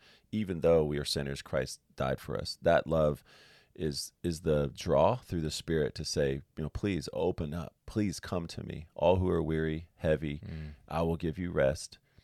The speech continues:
Speaker 1: Heal your broken hearts." And my encouragement is, yeah, like you said, go to someone and get it out. Go to the Lord first and then confess it, repent, find freedom. Don't let a day go by, you know, a minute, an hour. Call somebody.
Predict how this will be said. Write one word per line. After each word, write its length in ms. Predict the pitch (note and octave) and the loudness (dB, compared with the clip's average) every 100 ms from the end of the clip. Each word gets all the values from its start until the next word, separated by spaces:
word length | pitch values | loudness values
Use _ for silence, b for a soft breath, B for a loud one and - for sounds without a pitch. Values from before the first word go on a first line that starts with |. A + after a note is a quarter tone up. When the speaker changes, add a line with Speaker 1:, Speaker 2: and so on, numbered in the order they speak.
| _ | _
Speaker 1:
Heal 280 | - - F2+ | -8 0 2
your 120 | F2 E2+ | 2 2
broken 360 | E2+ D#2+ E2+ | 2 2 0
hearts." 420 | D#2+ C2 B1+ - - b b b b b - | -2 -2 -2 -8 -16 b b b b b -10
And 300 | D2 C#2+ C2 | -6 -6 -4
my 140 | D2+ E2+ | -2 -2
encouragement 500 | - A2 - D#2+ D2+ | 0 -2 -2 -4 -4
is, 140 | D2 | -2
yeah, 240 | F2 A2+ D2+ - | -2 -2 -8 -6
like 200 | - F2 | -4 -2
you 80 | F2 | -4
said, 340 | - F2 F2 - - | -4 0 0 -2 0
go 200 | F2 G2 | 2 2
to 80 | G2 | 0
someone 480 | - F2 F2 D#2+ - | -2 -2 -2 -4 -4
and 160 | D#2 | -6
get 160 | D#2 E2 | -2 0
it 120 | D#2+ | 2
out. 200 | D2+ C2+ - | 2 2 0
Go 100 | F#2 | 0
to 60 | G2+ | 0
the 60 | |
Lord 280 | G2+ E2 D2+ | 0 0 -2
first 380 | - C#2+ C2+ - | -2 -4 -4 -6
and 180 | - D2+ | -6 -4
then 120 | D2+ | -4
confess 440 | - D#2+ D#2+ D#2 - | -6 -2 2 2 0
it, 120 | D2 _ _ _ | -8 _ _ _
repent, 440 | - C#2 - C#2+ - _ _ _ | -12 -8 -6 -8 -12 _ _ _
find 300 | - D#2 D2+ | -4 -2 -4
freedom. 420 | - F#2 C2 - _ _ _ | -4 -2 -2 -6 _ _ _
Don't 160 | - B2 | -4 0
let 120 | C3 | 2
a 60 | F#2 | 0
day 220 | - F#2+ | 0 -2
go 140 | F2+ C#2+ | -2 -4
by, 300 | D2 C2 B1 - _ _ - | -4 -4 -8 -14 _ _ -10
you 80 | C#2+ | -6
know, 200 | D#2+ - | -6 -6
a 60 | D#2 | -2
minute, 300 | F2 A#2 - | 0 0 -2
an 140 | D2+ | -8
hour. 420 | - G2+ G#2+ C#2 - _ _ | -8 -6 -6 -8 -16 _ _
Call 220 | - F#2 | 0 2
somebody. 520 | G2+ E2 D2 C2+ B1 | 2 2 2 2 0